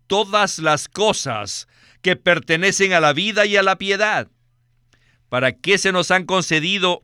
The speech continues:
todas estas cosas? Estas cosas nos han sido dadas con el fin de que se lleve a cabo dicho desarrollo. La iglesia está en el período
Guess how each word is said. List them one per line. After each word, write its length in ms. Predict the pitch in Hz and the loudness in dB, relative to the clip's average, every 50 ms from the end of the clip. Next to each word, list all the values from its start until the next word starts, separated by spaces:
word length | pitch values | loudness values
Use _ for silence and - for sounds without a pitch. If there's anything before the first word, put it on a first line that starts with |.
| _ _ - | _ _ -6
todas 320 | 180 180 180 180 175 - | -2 0 0 0 0 0
estas 320 | 196 185 - 202 196 185 - | -2 -2 -2 -2 -2 -2 -2
cosas? 600 | - 214 247 247 - - 196 139 104 - - _ _ _ _ _ _ _ _ _ _ _ | -2 0 0 0 -2 -4 -4 -6 -6 -10 -16 _ _ _ _ _ _ _ _ _ _ _
Estas 340 | 170 190 185 - 226 202 - | -4 -2 0 0 -2 -2 -2
cosas 400 | - 185 202 208 190 214 214 202 | -2 0 0 0 0 0 -2 0
nos 220 | 190 196 180 190 | 0 -2 0 0
han 100 | 202 196 | -2 -2
sido 280 | 175 - 220 226 240 233 | -2 -4 -2 0 0 2
dadas 440 | 202 170 165 160 185 196 190 - - _ _ _ _ _ _ | 2 4 4 4 2 0 0 -4 -12 _ _ _ _ _ _
con 240 | - 151 151 139 | -4 -2 0 0
el 160 | 139 135 127 117 | 0 -2 -2 -6
fin 340 | - - 165 180 185 180 | -6 -4 -4 -2 -2 -2
de 120 | 156 175 151 | -2 -2 -2
que 140 | - 156 143 | -2 -4 -4
se 180 | - 143 139 | -2 -2 -2
lleve 340 | 113 127 139 143 147 175 185 | -2 -2 -2 -2 0 0 0
a 80 | 196 190 | -2 -2
cabo 520 | - - 151 139 135 131 143 147 156 - | -2 -2 0 0 0 0 -2 -2 -4 -4
dicho 600 | - 143 127 120 110 147 147 113 - - 143 139 | -8 -14 -18 -6 -4 -4 -4 -4 -4 -4 -4 -2
desarrollo. 1200 | 131 139 151 147 - 175 175 185 196 220 240 262 277 285 - 370 269 233 180 147 123 107 98 - - _ _ _ _ _ _ _ _ _ _ _ _ | -2 -2 -2 -2 -2 -2 -2 -2 -2 -2 0 0 0 0 0 2 2 2 2 0 0 -4 -8 -12 -16 _ _ _ _ _ _ _ _ _ _ _ _
La 280 | - 120 127 135 151 | -10 -4 0 0 2
iglesia 760 | 170 170 156 175 220 254 285 269 - - 240 247 247 247 220 - | 2 0 -2 -2 0 0 0 0 -2 -4 -2 0 0 0 -2 -2
está 540 | 180 165 156 - - - - 196 202 - - | -4 -4 -4 -4 -4 -2 0 0 0 0 0
en 200 | - 180 180 175 | -2 -2 -2 0
el 200 | 170 170 160 139 | 0 0 0 -2
período 840 | - - 156 165 202 233 233 202 180 151 139 143 143 151 160 160 151 | -2 0 0 0 0 0 2 2 2 2 2 2 2 2 0 -2 -6